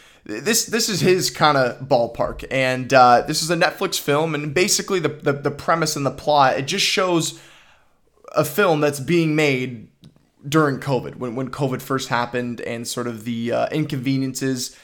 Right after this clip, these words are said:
of, you know, constantly doing testing. It's, it's a very meta film, uh, but I enjoyed it. I had a, I had a good couple laughs, and I, for what it was, I,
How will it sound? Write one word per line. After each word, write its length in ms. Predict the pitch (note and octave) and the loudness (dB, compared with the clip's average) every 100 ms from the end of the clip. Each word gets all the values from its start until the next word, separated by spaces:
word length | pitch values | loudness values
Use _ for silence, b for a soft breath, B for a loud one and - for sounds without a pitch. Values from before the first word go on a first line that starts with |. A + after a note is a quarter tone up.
| B B | B B
of, 180 | G#2+ A2+ | -8 -6
you 80 | |
know, 120 | A#2 A2 | -8 -8
constantly 560 | - C#3 B2+ B2+ B2+ | -4 -4 -2 -6 -6
doing 280 | A#2+ B2+ B2 | -6 -6 -6
testing. 520 | - B2 - C3 B2+ | -6 -6 -4 -6 -4
It's, 140 | D3 - | -6 -4
it's 160 | - | -2
a 40 | F3+ | 0
very 260 | A#3+ A3 | 2 2
meta 440 | D#3+ C3 C#3 D3 C#3 | 0 4 4 4 2
film, 580 | - C#3+ C#3 C#3 C#3 B B | 0 0 2 0 -2 B B
uh, 80 | - | 0
but 140 | F#3+ D4 | 4 4
I 100 | C#4+ | 4
enjoyed 300 | F#3+ G3+ G3 | 4 2 2
it. 80 | |
I 80 | F3+ | 2
had 180 | F#3+ F3 | 4 4
a, 140 | - | 4
I 60 | E3+ | 4
had 120 | F3 | 4
a 60 | D3+ | 0
good 360 | B2+ D3 D#3 | -2 -2 0
couple 260 | C#3 D3+ C#3 | 2 2 2
laughs, 360 | C#3 C#3 C#3 C#3+ | 2 2 0 -4
and 100 | C#3 | -4
I, 280 | C#3+ C#3 | -2 -4
for 160 | - D3 | -4 -2
what 140 | C#3+ | 0
it 40 | C#3 | 2
was, 240 | D3+ E3 | 2 2
I, 100 | - | -2